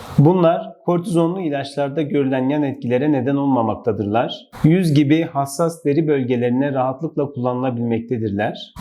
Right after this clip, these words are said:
Özellikle hafif ve orta şiddetteki atopik dermatit tedavisinde tercih edilmektedirler.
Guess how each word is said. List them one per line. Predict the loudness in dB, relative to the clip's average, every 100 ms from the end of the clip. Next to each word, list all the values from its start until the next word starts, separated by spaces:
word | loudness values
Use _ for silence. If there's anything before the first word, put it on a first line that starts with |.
| 2
Özellikle | 4 4 4 4 4 2 -4 -6 -12 -20 -20 -2
hafif | 0 4 2 4
ve | 2
orta | 4 2 2
şiddetteki | 2 2 2 2 -2 0
atopik | 0 0 0 0 -2
dermatit | 0 0 -2 -6 -6
tedavisinde | -2 0 -2 -2 -4 0 0 -2 -10 _
tercih | -2 0 -4
edilmektedirler. | -2 -2 -4 -4 -4 -4 -6 -10 -16